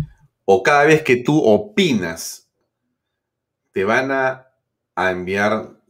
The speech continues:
una acusación de investigación fiscal y de repente vas a ir preso, entonces, ¿qué vamos a hacer, Mariel? A ver, explícame.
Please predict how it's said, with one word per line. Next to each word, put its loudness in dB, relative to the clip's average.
una -4
acusación -8
de -2
investigación -4
fiscal -6
y -6
de -2
repente 0
vas -2
a 0
ir 0
preso, -6
entonces, -4
¿qué 4
vamos 0
a 0
hacer, -2
Mariel? -2
A -4
ver, -6
explícame. -12